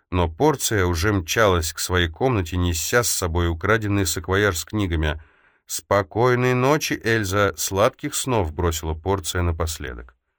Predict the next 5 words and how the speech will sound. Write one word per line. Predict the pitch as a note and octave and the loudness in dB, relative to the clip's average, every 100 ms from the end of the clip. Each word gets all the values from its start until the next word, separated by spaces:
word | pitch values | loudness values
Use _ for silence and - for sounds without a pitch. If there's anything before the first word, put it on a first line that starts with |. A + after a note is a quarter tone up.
| _ _ _ _ _ _ | _ _ _ _ _ _
Эльза | C3+ C3+ F#2 | 0 0 0
скорчила | E2+ - E2 D#2+ E2 D#2+ | -2 -2 -2 -2 -4 -2
гримасу | D#2+ D#2 B2+ D3+ C3 | -2 0 0 0 0
и | G2+ | 2
остановилась. | F#2 D#2+ E2 D#2+ D2 C2 B1+ - | 2 0 0 0 -2 -6 -12 -14